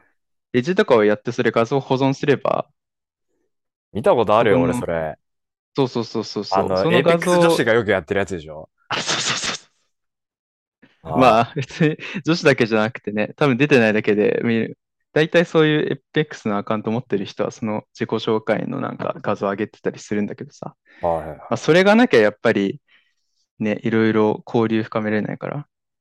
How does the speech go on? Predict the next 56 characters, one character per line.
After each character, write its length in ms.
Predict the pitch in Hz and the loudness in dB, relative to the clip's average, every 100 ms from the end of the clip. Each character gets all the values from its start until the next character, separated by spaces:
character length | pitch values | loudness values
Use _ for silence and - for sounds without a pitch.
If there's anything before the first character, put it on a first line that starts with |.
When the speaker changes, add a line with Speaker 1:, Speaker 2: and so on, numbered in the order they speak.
| - | -6
Speaker 2:
ま 240 | 98 101 | 0 2
あ 60 | 90 | 0
ま 160 | 85 | -2
あ、 20 | 82 | -4
そ 180 | 92 | -6
う 40 | 80 | -6
ね。 240 | 87 73 _ _ _ _ _ _ _ _ _ _ _ - | -8 -10 _ _ _ _ _ _ _ _ _ _ _ -2
Speaker 1:
で 100 | 127 | -2
も 60 | |
別 240 | 113 139 220 | 0 -2 0
に 80 | 220 | 0
そ 160 | - | 0
の 140 | 196 208 | 0 2
ア 60 | |
カ 120 | - | 2
ウ 60 | 208 | 0
ン 60 | 202 | 2
ト 100 | 196 | 0
で 80 | |
俺 160 | 180 185 | 2 2
は 40 | |
フ 180 | 180 - | 0 0
ォ 20 | |
ロ 140 | 175 196 | 2 4
ワ 100 | 196 | 4
ー 40 | |
を 40 | 190 | 2
増 160 | - | 2
や 100 | 175 | 0
し 100 | - | 0
た 100 | 196 | 0
い 20 | |
っ 40 | 185 | 0
て 80 | - | 0
い 60 | 113 | 0
う 20 | |
わ 100 | 117 | 0
け 120 | 117 | 0
で 60 | 107 | -2
は 100 | 101 | -2
な 100 | 104 | -8
く、 380 | - - - 139 _ _ - | -10 -10 -10 -16 _ _ -14
Speaker 2:
う 60 | 87 | -14
ん。 260 | 76 69 _ _ _ _ _ _ _ | -14 -18 _ _ _ _ _ _ _
Speaker 1:
ま 420 | 165 190 120 - - | 2 4 4 2 -6
あ、 40 | _ _ _ _ _ _ _ _ _ _ _ _ | _ _ _ _ _ _ _ _ _ _ _ _
気 180 | - 143 | -2 2
が 220 | 139 135 | 6 8
合 80 | 143 | 6
う 60 | 113 | 4
人 240 | - 107 | -2 -6
っ 40 | |
て 140 | - 101 | -6 -12
い 60 | |
う 40 | - | -8
か。 280 | - 175 | -6 -6